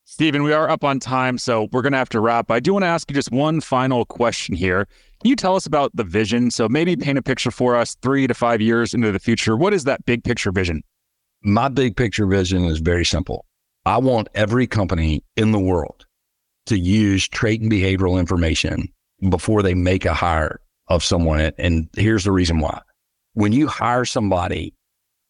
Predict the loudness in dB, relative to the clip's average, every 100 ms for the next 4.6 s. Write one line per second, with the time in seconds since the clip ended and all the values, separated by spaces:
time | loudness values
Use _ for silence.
0 | -6 0 2 0 0 -2 0 -2 0 0
1 | 2 2 -2 -2 0 2 0 0 0 0
2 | -2 -10 -2 0 2 2 0 -4 -6 -10
3 | -12 _ _ -2 0 2 2 2 2 2
4 | 2 2 2 2 0 -4